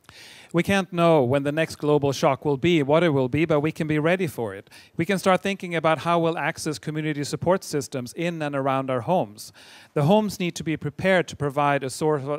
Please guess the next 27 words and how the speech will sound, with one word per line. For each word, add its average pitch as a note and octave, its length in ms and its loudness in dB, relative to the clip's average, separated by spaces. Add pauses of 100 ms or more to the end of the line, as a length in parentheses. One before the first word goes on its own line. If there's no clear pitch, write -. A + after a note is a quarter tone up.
(180)
of, F#2 120 -10 (160)
a E3 80 -8
source F3 320 2
of C3+ 240 -4
offline F3 680 0
and C3+ 120 -10
online D#3+ 420 0
support D#3 480 -2
and C#3 160 -8
resilience, C#3+ 560 -4 (380)
including G3 440 -4
easily G3+ 480 -6
accessible D#3+ 640 -2
social D3+ 440 -4
networks, C#3 520 -8
especially E3 640 -2
for C#3+ 140 -2
the C#3 100 0
most C3+ 260 -2
vulnerable C#3+ 540 -2
of B2 100 -4
those A#2+ 320 -6
around A#2 320 -8
us A2+ 160 -8
in D3 200 -12
the B2+ 80 -8
world. G#2 360 -12